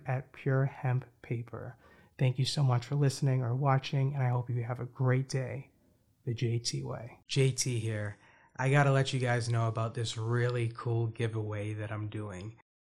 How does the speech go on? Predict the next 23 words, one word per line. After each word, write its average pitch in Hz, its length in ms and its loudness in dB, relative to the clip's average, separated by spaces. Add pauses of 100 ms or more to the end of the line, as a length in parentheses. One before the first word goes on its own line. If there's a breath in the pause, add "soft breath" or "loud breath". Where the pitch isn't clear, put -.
(140)
Myself 151 680 2
and 123 380 -2
Pure 139 320 0
Hemp 123 340 -4
Paper 101 680 -8
has 117 260 -2
partnered 120 640 -8
up, 107 280 -6 (400 loud breath)
and 131 140 0
we're 131 80 4
doing 143 300 4
a 123 140 0
really 156 540 0
cool 135 360 0
giveaway 110 760 -4
for 117 240 -6
my 107 280 -4
fans 117 640 -2
and 107 100 -6
my 101 120 -6
listeners 113 680 -6
and 104 140 -12
followers. 110 800 -4